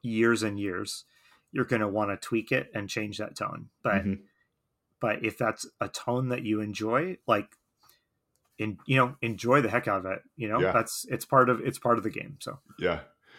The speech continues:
Speaker 2: All right,
Speaker 1: All right.
Speaker 2: cool. All right, so I think we're, we're done dispensing, dispensing advice for the
Speaker 1: <laughs> Yeah,
Speaker 2: week.
Speaker 1: that's right.
Speaker 2: Um, yeah,
Speaker 1: But
Speaker 2: so
Speaker 1: mostly, mostly just watch <laughs> Aliens a bunch of times.
Speaker 2: <laughs> Yeah, that's never, never a bad conclusion to draw,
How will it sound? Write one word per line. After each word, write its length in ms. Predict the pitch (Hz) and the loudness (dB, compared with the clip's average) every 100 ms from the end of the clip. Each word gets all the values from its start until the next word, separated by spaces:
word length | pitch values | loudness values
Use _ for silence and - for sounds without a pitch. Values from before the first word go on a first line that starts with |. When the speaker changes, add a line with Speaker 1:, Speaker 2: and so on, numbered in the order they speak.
| - - - | -20 -20 -4
Speaker 2:
All 80 | 85 | 2
right, 60 | |
Speaker 1:
All 60 | 131 | 4
right. 120 | 101 | 4
Speaker 2:
cool. 200 | - 80 - _ _ - | 4 0 -2 _ _ 0
All 60 | 87 | 2
right, 160 | 76 - | 2 -2
so 100 | - | -2
I 60 | 87 | 0
think 180 | 98 90 | 2 2
we're, 320 | 90 85 80 | 2 2 2
we're 100 | 69 | 0
done 500 | 82 78 76 73 73 - | -2 -2 -2 -4 -6 -8
dispensing, 640 | 78 - 76 71 69 69 | -10 -6 -8 -6 -8 -8
dispensing 420 | - 80 90 82 78 | -10 -4 -2 0 -2
advice 320 | 73 71 67 | -2 -2 -4
for 140 | - | -6
the 100 | - | -2
Speaker 1:
<laughs> 140 | - 139 | 4 6
Yeah, 140 | 135 | 4
Speaker 2:
week. 80 | - | 4
Speaker 1:
that's 180 | 127 92 | 2 4
right. 120 | 90 | 2
Speaker 2:
Um, 160 | 82 - _ | 0 -6 _
yeah, 180 | 113 117 | 4 6
Speaker 1:
But 100 | 92 | 8
Speaker 2:
so 60 | 120 | 10
Speaker 1:
mostly, 340 | - 113 151 139 | 10 10 6 6
mostly 300 | 147 156 143 | 6 6 6
just 180 | 123 - | 4 2
watch 220 | 120 - | 2 2
<laughs> 100 | 135 | -2
Aliens 320 | 120 180 117 | -2 -4 -6
a 40 | 123 | -6
bunch 240 | - - | -6 0
of 60 | - | 4
times. 720 | - 226 202 233 208 226 - | 6 8 8 6 6 4 2
Speaker 2:
<laughs> 20 | |
Yeah, 240 | 160 98 - | 2 0 0
that's 220 | 123 110 | -2 0
never, 420 | 104 98 92 92 92 | 2 4 4 4 4
never 340 | 98 90 87 | 2 2 0
a 60 | 78 | 0
bad 400 | 76 76 73 73 | -2 -4 -6 -6
conclusion 500 | - - 71 69 76 | -10 -8 -8 -8 -8
to 80 | 80 | -8
draw, 360 | 82 80 117 | -4 0 0